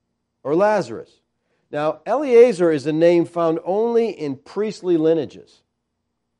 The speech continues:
And I believe that Lazarus was a priest. As a priest, which I said makes so much more sense when you're reading the gospel, when you're reading the epistle, when you're reading Revelation.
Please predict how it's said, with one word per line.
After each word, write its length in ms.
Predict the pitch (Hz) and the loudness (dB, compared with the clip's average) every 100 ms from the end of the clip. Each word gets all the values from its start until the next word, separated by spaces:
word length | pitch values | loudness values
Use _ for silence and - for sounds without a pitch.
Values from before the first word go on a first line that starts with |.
| _ _ - | _ _ -14
And 120 | 139 | -6
I 100 | 196 | -4
believe 260 | 208 208 | 0 0
that 120 | 165 147 | 0 -4
Lazarus 460 | 156 170 156 147 | -4 -6 -10 -12
was 140 | 147 131 | -14 -16
a 60 | |
priest. 640 | 110 _ 156 101 _ _ _ _ _ _ _ _ _ _ _ _ | -18 _ -14 -14 _ _ _ _ _ _ _ _ _ _ _ _
As 240 | 113 151 | -6 -6
a 60 | 226 | -6
priest, 500 | - 247 170 143 - _ _ _ | -6 2 2 2 -6 _ _ _
which 280 | 147 185 185 | -4 -4 -4
I 80 | 165 | -10
said 320 | - 165 120 | -4 -4 0
makes 240 | 156 180 | 0 0
so 120 | - | -4
much 220 | 220 214 - | -8 -8 -6
more 140 | 185 | -6
sense 240 | - 175 | -4 -6
when 120 | 139 127 | -6 -10
you're 100 | 120 | -8
reading 340 | 135 170 196 | -6 -6 -4
the 80 | 202 | -6
gospel, 500 | 165 147 143 - 147 | -4 -6 -8 -10 -10
when 100 | 120 | -10
you're 100 | 107 | -6
reading 240 | 139 196 | -4 -2
the 60 | 196 | -4
epistle, 300 | 185 151 135 | -6 -10 -10
when 160 | 120 | -10
you're 80 | 117 | -8
reading 240 | 123 214 202 | -4 -4 0
Revelation. 760 | 190 175 151 175 165 117 90 | 0 0 0 0 -2 -8 -20